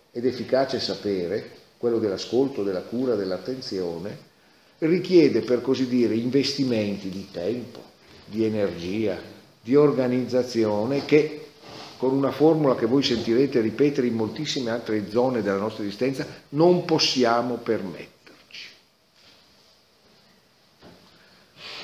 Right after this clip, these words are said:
Ritorniamo per un momento all'inizio del libro, quello che avevo citato, questa confutazione delle teorie scientifiche che si presentano spesso come false in realtà, no?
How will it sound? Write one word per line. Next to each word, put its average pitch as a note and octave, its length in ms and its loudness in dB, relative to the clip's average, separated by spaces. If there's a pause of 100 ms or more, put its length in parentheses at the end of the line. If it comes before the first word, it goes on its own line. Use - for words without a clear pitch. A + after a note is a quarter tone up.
(220)
Ritorniamo E3+ 640 4
per D#3 200 8
un C#3+ 120 6
momento B2+ 560 4
all'inizio A#2 920 0 (380)
del A#2 220 0
libro, A2+ 380 0
quello A2+ 200 2
che A#2 80 0
avevo A2+ 220 4
citato, G#2 500 -4
questa D3+ 340 0
confutazione C#3 1200 2 (520)
delle C3+ 300 6
teorie C3 440 8
scientifiche A#2+ 760 0
che - 100 -6
si A2+ 160 -2
presentano A2+ 640 0
spesso A2+ 480 -2
come G#2+ 200 -4
false G2 540 -2
in F#2 140 -6
realtà, F2+ 540 -8
no? F#2+ 140 -16